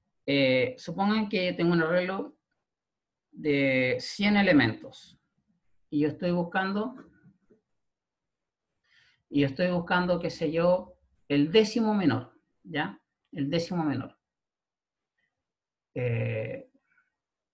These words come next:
ya, entonces yo hago mi partición y, mi, y en un muy mal caso mi pivote queda bien a la izquierda, queda en la posición cinco,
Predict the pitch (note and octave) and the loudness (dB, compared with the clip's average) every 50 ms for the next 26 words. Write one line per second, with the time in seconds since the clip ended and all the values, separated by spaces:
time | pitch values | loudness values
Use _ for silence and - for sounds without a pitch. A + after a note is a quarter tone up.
0 | _ - D3+ C#3+ - - - D#3 D3+ D3+ F3 F#3 G3 - G#3+ G#3 A3 G3+ E3+ E3 | _ -6 -6 -6 -6 -4 -2 -2 0 0 0 -2 0 -2 -4 -6 -4 0 2 4
1 | E3+ F#3 F#3 G3+ G3+ G#3 G#3 G3+ G#3 G#3 A3 - A#3+ G#3+ - - D3+ C3+ D3 F#3+ | 6 6 6 4 4 4 4 2 2 0 0 -2 -4 -4 -2 0 0 0 0 0
2 | - - - _ _ _ _ _ _ _ _ - D#3 D3+ D#3 E3 - - - D3+ | -4 -8 -14 _ _ _ _ _ _ _ _ 0 2 2 2 2 0 -2 0 2
3 | D3 D3+ D3+ D#3+ E3 F3 G3+ A3+ A3+ A3+ A3+ G#3 - A#3+ A#3+ - - B3 G#3+ G3+ | 4 4 4 4 4 4 4 4 4 2 0 2 2 2 2 2 0 -2 -2 0
4 | G3+ G3+ E3+ F3 F#3 G3+ G3+ G#3+ - - F3+ F3 E3+ A#3 C#4+ C#4+ C4 B3+ A#3+ - | 0 0 0 0 0 -2 -4 -6 -4 -2 -2 0 0 0 0 0 0 0 -2 -4
5 | - - C#3 A#2+ A2+ A2+ A#2 - - _ _ _ _ _ _ _ _ _ _ _ | -2 -2 -2 0 -2 -4 -6 -10 -14 _ _ _ _ _ _ _ _ _ _ _
6 | _ _ _ _ _ _ - F3 E3+ E3+ E3 D3+ - - - A#2 E3 - - F3+ | _ _ _ _ _ _ 0 2 4 4 4 2 2 0 -2 -2 -4 -4 -2 -2
7 | F3 D#3 - - - G#3 E3 C3+ A2+ - - - - _ | -2 -2 -2 -2 0 2 2 2 2 0 -4 -10 -14 _